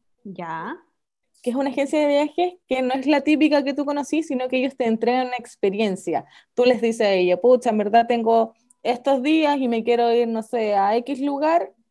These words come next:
Speaker 2: y tú no te preocupas de nada, te dan como cinco opciones de viaje y tú escoges la mejor y la puedes ir adaptando.
Speaker 1: Mira, qué
Speaker 2: ¿Cachai?
Speaker 1: bueno.
Speaker 2: Como que es súper personalizada. Sí, para este, para este tiempo que uno como que está cansado y como que quiere viajar, pero como que te da lata hacer todo,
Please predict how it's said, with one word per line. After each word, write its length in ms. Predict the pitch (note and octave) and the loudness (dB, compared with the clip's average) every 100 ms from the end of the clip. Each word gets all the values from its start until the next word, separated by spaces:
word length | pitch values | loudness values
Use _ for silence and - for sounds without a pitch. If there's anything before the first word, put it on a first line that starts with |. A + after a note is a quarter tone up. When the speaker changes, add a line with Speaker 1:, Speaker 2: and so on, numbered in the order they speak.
| _ | _
Speaker 2:
y 80 | A3 | -10
tú 80 | A3 | -6
no 100 | A3+ | -4
te 60 | |
preocupas 340 | G#3 G3+ G#3 A3 | -6 -6 -6 -6
de 80 | G#3 | -6
nada, 260 | A#3 C4+ | -4 -4
te 80 | B3+ | -2
dan 140 | A3 | -4
como 180 | A3 G3+ | -4 -10
cinco 300 | G3 A#3+ C4+ | -8 -6 -6
opciones 340 | C4+ C4+ C4+ C4+ | -6 -6 -4 -2
de 100 | B3+ | 0
viaje 460 | D4+ D#4 C#4+ F4+ - _ _ | 0 -2 -6 -8 -12 _ _
y 100 | G#3 | -2
tú 80 | A#3 | -2
escoges 340 | A#3+ A#3 A#3+ | 0 0 0
la 100 | A3+ | 0
mejor 340 | A3 A3 B3 C#4 | -2 0 2 2
y 60 | A#3 | 2
la 140 | A3 | 0
puedes 180 | A3 A3+ | 0 0
ir 80 | A3 | 0
adaptando. 600 | G#3 G3 E3+ D3+ - - _ _ _ _ _ _ | 0 0 -4 -6 -12 -20 _ _ _ _ _ _
Speaker 1:
Mira, 380 | A#3+ D#4+ C#4 B3+ | -8 -6 -4 -2
qué 0 | G#3 | -4
Speaker 2:
¿Cachai? 120 | D4 | 0
Speaker 1:
bueno. 180 | B3 B3+ | 0 2
Speaker 2:
Como 160 | B3+ A#3+ | 2 2
que 60 | |
es 120 | A#3+ - | 0 -2
súper 260 | D#4+ E4 E4 | 0 0 0
personalizada. 640 | D#4 E4 D4 A#3+ A3 - | -4 -2 0 0 0 -2
Sí, 160 | - | -4
para 160 | - F#3+ | -2 -2
este, 240 | F#3+ B3 | 0 -4
para 220 | F#3 - G#3 | -2 -2 -2
este 160 | A#3+ | -2
tiempo 400 | A#3 A#3 B3+ D4 | -2 -4 -2 -4
que 80 | A#3 | 0
uno 180 | A3+ A3 | 0 0
como 240 | G#3 F#3+ | -2 -4
que 80 | F#3 | -4
está 240 | F#3+ G3+ | -6 -4
cansado 540 | G3+ F3+ - G3+ G3+ G3+ | -2 -4 -2 -2 0 0
y 60 | |
como 180 | G3 F3 | -2 -4
que 80 | F3 | -4
quiere 200 | G3+ G3+ | -2 0
viajar, 200 | G3 G#3+ | 0 -2
pero 120 | G3 | -2
como 160 | E3+ E3+ | -2 -2
que 120 | E3 | 0
te 80 | E3+ | 2
da 100 | F#3+ | 4
lata 160 | F#3+ | 2
hacer 220 | F#3+ F3+ - | -2 -4 -2
todo, 260 | A3+ E4+ | 0 0